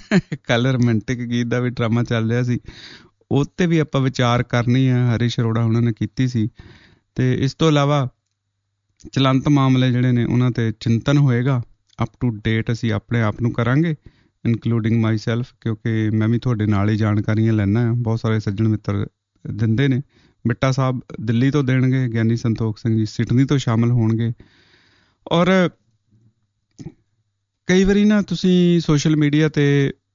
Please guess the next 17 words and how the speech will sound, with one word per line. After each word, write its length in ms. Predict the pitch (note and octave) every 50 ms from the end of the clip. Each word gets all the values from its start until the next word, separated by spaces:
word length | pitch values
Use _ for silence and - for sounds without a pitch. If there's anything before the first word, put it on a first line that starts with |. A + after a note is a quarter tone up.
| -
ਅ, 420 | - _ _ - - - B2 B2+ A#2
ਬੰਦਿਆਂ 260 | A#2 A#2+ B2 B2+ B2+
ਨੂੰ 80 | C3
ਫਾਲੋ 320 | - - B2 B2 C3+ D3+ D3
ਕਰਦੇ 260 | C#3+ B2+ A2 G2 A#2
ਹੁੰਦੇ, 160 | A2+ A#2 B2
ਵਧੀਆ 260 | A#2 C3+ C3+ D#3+ E3+
ਵਧੀਆ 180 | D3+ D3+ D3 D3
ਬੰਦਿਆਂ 240 | C3 B2+ A#2+ B2 A#2+
ਨੂੰ 80 | A#2+ - -
ਫਾਲੋ 200 | A#2 A#2 B2+ C3
ਕਰੋ, 280 | - - G#2+ G#2 G#2+ - - _ _ _ _ _ _ - - -
ਮੈਂ 140 | G#2+ A2 A2+
ਵੀ 100 | B2+ C3
ਕਰਦਾ 320 | - - A2 G2 F#2+ G2+ A2+
ਹਾਂ। 140 | A2 G#2 C3+ - _ _ _ _ _ _ _ _ _ _ _ _ _ _ -
ਤੇ 480 | C#3 D3 C#3+ C#3 C#3 C#3 C3+ C3+ C3+